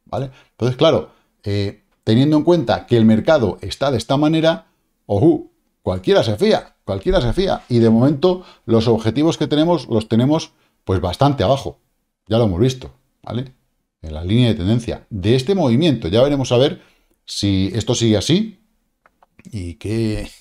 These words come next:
<laughs> qué nos depara. Porque luego hay, hay ciertos, eh, movimientos en el mercado, eh, que pueden cumplirse y hacernos bastante pupa.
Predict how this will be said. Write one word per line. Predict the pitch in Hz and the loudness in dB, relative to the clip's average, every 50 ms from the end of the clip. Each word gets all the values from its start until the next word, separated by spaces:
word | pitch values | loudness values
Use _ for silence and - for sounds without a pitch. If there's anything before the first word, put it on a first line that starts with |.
| _ _ _ | _ _ _
<laughs> | - 196 - - 185 - - - | -6 -6 -4 -4 -6 -6 -6 -6
qué | - 139 | -6 -4
nos | 143 147 135 - 117 | -2 -2 -2 -2 0
depara. | 120 110 113 120 113 90 82 - - - _ _ - | 0 2 2 2 0 0 -2 -8 -14 -20 _ _ -4
Porque | - 107 104 104 120 120 - - | -4 -2 0 2 0 0 0 0
luego | 117 123 131 151 | 2 2 4 4
hay, | 180 180 - - | 2 2 -2 -4
hay | - 107 113 117 | -4 -2 -2 -2
ciertos, | - - - 135 156 151 143 147 - 98 92 - - - | -2 -2 0 2 2 2 2 0 -4 -4 -4 -6 -8 -12
eh, | 95 90 87 87 87 85 85 85 85 | -10 -8 -8 -8 -8 -8 -8 -10 -10
movimientos | 85 82 85 92 92 95 95 98 113 131 139 127 104 78 85 | -10 -8 -6 -4 -2 -2 0 2 2 2 2 0 -2 -4 -4
en | 87 | -4
el | 85 | -4
mercado, | 85 87 85 - 127 127 127 135 151 - _ _ _ _ _ _ _ - | -4 -4 -2 0 2 2 2 0 -2 -6 _ _ _ _ _ _ _ -14
eh, | - 95 95 92 87 87 85 82 82 - _ _ _ _ _ _ | -10 -8 -6 -6 -6 -6 -8 -10 -12 -14 _ _ _ _ _ _
que | - - - _ _ _ _ _ _ _ _ _ _ _ | -20 -20 -20 _ _ _ _ _ _ _ _ _ _ _
pueden | - - 101 104 107 110 107 | -8 -6 -4 -2 0 0 0
cumplirse | 110 110 110 107 - 131 135 147 143 - - 143 156 156 - - - | 2 2 2 2 2 0 0 0 0 0 0 0 0 -2 -4 -10 -14
y | 110 87 | -14 -14
hacernos | 76 - 90 85 101 107 | -12 -12 -12 -10 -8 -6
bastante | 113 113 - - - - 76 71 | -6 -6 -4 -6 -6 -6 -6 -6
pupa. | - 143 135 - - - | -6 -6 -6 -6 -10 -12